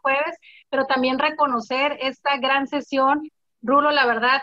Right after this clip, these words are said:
eh, siempre increíble tenerte aquí como, como mentor en Sinaloa,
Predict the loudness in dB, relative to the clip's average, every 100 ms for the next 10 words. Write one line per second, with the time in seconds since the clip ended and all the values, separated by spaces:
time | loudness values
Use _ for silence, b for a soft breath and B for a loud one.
0 | -4 -2 -2 -2 -2 -2 -2 -4 -2 0
1 | 2 0 -2 -2 -2 -2 -4 -6 -8 -4
2 | -2 0 0 -2 -2 -4 -2 -2 -4 -2
3 | 0 0 0 -4 -4 0 2 0